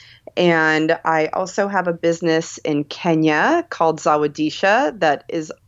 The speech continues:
also another spare time, mm, operation because I have an entire team of Kenyan women who operate it. And then I love to cycle and snowboard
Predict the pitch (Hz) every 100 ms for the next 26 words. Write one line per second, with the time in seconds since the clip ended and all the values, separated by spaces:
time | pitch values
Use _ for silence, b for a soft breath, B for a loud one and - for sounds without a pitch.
0 | _ - 180 196 208 185 160 151 147 -
1 | 147 139 - 147 139 143 147 _ b b
2 | b b b _ _ - 170 156 156 151
3 | 151 143 - _ _ _ _ _ _ _
4 | _ _ _ _ - 165 160 147 147 160
5 | 151 190 - 170 170 156 156 151 156 151
6 | 147 147 - 147 147 143 151 143 - -
7 | 151 143 139 135 135 143 156 - 135 139
8 | 147 208 277 - B B B B - 247
9 | 254 254 254 247 240 233 226 233 233 -
10 | 240 - 180 180 240 262 277 294 - 190
11 | 190 196 - 165 170 196 214 220 226